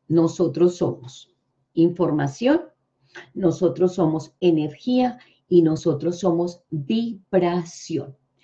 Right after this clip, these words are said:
¿Dónde estás vibrando durante la, en la rutina diaria? ¿Dónde estás vibrando hoy?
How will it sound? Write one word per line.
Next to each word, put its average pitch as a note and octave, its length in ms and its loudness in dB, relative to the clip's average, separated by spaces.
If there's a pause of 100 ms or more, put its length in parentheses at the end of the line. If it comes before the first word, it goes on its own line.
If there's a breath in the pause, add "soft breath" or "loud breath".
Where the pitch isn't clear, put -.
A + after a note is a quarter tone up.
(280 loud breath)
¿Dónde B3+ 840 4 (120)
estás E3 680 -4
vibrando A#3+ 920 0
durante D#3+ 680 2
la, D#3 360 -2
en E3+ 220 2
la D#3+ 100 2
rutina D3+ 800 2
diaria? C#3 560 0 (320 loud breath)
¿Dónde A#3+ 600 4
estás E3+ 440 2
vibrando F3+ 920 2
hoy? D#3+ 240 4